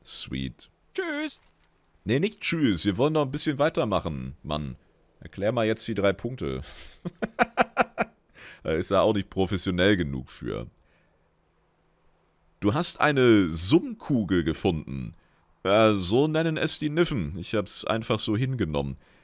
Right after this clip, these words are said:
Speaker 1: Niffen, unsere Maulwurfsfreunde, ne?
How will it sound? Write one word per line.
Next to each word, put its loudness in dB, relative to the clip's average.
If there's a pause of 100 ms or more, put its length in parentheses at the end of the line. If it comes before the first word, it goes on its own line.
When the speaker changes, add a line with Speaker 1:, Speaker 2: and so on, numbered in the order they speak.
(120)
Speaker 1:
Niffen, 0
unsere -6
Maulwurfsfreunde, -4
ne? -4